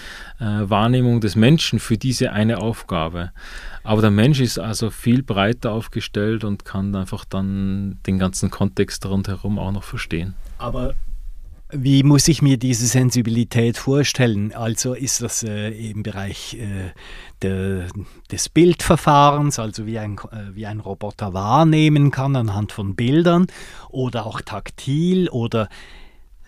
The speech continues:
Speaker 2: was, äh, wie nimmt der Roboter wahr?
Speaker 1: Mhm. Also Sie haben eigentlich da schon sehr, sehr wichtige Aspekte angesprochen. Ich kann, äh, direkt antworten, es kann in jedem von diesen Aspekten sein. Also ich kann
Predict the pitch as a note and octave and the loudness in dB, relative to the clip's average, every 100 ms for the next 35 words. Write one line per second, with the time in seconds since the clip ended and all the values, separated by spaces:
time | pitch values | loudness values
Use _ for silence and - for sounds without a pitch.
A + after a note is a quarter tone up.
0 | - A#2+ G2 G2+ A#2+ - - C#3+ A#2+ A#2 | -18 -12 -10 -4 -2 0 0 0 0 0
1 | A#2+ C#3+ C3 D3 D#3+ A#2+ G#2 G2+ A2 - | 2 4 6 6 6 4 2 0 0 0
2 | G#2 G2 F#2 E2 D#3+ - - G2+ A2+ D#3 | -2 -2 -6 -10 -12 -8 -4 0 0 -2
3 | - - G#2 B2+ A2+ C3 A2+ - G2+ A2 | 2 4 6 8 6 6 4 4 2 4
4 | G#2 - G#2+ B2 A#2 G#2 G#2+ A2 G#2 G2+ | 2 2 0 2 0 -2 -2 -2 -2 -4
5 | - G2+ - - G2 A2+ C#3+ - D#3 - | -2 -2 -2 -6 -4 -2 -2 -2 -4 -2
6 | - F#3+ E3 G#2+ - - G#2 G#2 G#2 G#2 | -2 0 0 -2 -4 -2 0 2 0 0
7 | G#2 - G#2+ G#2 - G2 - G2+ - G2 | -2 -2 0 0 0 -4 0 -2 -2 -6
8 | - G2+ A2 G#2+ G2 F#2 G2 C#3 - C3+ | -2 -2 0 0 0 2 2 0 -2 -2
9 | C#3 D3+ C3+ C3+ - C3+ - D3 C#3+ C3 | -2 -2 -2 -4 -4 -6 -4 -6 -2 -2
10 | C#3 B2 G2 G#2 - F#2+ | -2 -2 -4 -6 -2 -2